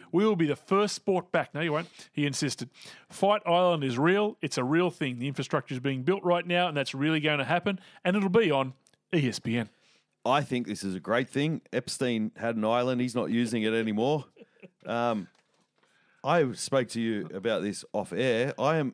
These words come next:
Speaker 2: of the opinion that all sports should get up and running in any way, shape or form that they can. I actually love U F C Island. You don't like it.
Speaker 1: No, I
Speaker 2: Why?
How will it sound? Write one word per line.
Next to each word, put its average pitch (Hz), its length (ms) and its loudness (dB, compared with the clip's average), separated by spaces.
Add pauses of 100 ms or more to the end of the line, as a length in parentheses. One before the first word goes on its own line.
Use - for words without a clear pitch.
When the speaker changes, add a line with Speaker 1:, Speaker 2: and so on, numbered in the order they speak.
(120)
Speaker 2:
of 123 180 -4
the 120 100 2
opinion 117 420 0
that 101 180 -4
all 156 220 2
sports 139 380 -2
should 113 220 -4
get 127 240 -2
up 127 200 -4
and 117 100 -4
running 127 300 0
in 120 320 -6
any 156 300 -2
way, 131 300 -2
shape 123 340 -2
or 110 100 -2
form 123 320 -2
that 113 120 -2
they 101 120 -4
can. 170 440 -4 (760)
I 160 200 2
actually 143 400 0
love 135 280 2
U 143 180 2
F 131 120 -2
C 135 240 0
Island. 160 440 0 (420)
You 127 320 2
don't 196 200 2
like 165 260 2
it. 120 100 -2
Speaker 1:
No, 143 100 2
I 131 80 2
Speaker 2:
Why? 127 80 6